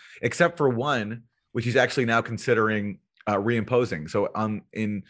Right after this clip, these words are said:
when Trump left office, one of his last moves was to designate the Houthis, Ansar Allah of Yemen, uh, as terrorists. And that, that base, and that's the main,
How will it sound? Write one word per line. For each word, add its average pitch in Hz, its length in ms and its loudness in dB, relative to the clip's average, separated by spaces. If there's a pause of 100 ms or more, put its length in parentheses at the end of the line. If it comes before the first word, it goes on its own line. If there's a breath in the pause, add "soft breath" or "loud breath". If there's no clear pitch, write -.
(240 loud breath)
when 117 100 -2
Trump 143 300 0
left 120 320 4
office, 110 320 2
one 113 100 -2
of 110 60 0
his 104 100 -2
last 104 320 2
moves 107 260 -4
was 95 200 -2
to 101 80 -8
designate 98 600 -2 (140)
the 90 300 -6 (320 soft breath)
Houthis, 104 580 0
Ansar 117 360 2
Allah 101 440 4
of 85 100 -8
Yemen, 82 360 -8 (440 loud breath)
uh, 95 260 0
as 98 260 0
terrorists. 127 580 2
And 104 160 -4
that, 110 160 4
that 117 160 2
base, 117 220 2
and 110 180 -6
that's 120 200 0
the 120 100 0
main, 101 420 -4